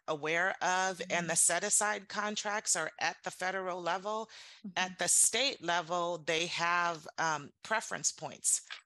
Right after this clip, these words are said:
Speaker 1: So say, for example, if you're a small business, well, you know, you can receive five percent preference when you're,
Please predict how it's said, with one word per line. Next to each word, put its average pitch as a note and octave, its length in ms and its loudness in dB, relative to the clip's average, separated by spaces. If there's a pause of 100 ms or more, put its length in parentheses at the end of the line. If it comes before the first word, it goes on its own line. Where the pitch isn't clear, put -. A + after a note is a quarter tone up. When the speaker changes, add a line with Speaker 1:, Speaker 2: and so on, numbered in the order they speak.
(200)
Speaker 1:
So E3 460 6
say, F3 320 4
for F3 220 -2
example, E3+ 580 0
if E3 160 -6
you're E3 400 -2
a D#3+ 100 2
small D#3+ 440 4
business, D#3 560 0
well, D3 240 -6 (320)
you F3+ 160 -6
know, D#3+ 140 0
you D#3+ 200 -8
can F3 240 -8
receive E3 560 0 (300)
five F3 360 2
percent E3+ 600 0
preference E3 680 0
when D#3 220 -6
you're, D#3 340 -4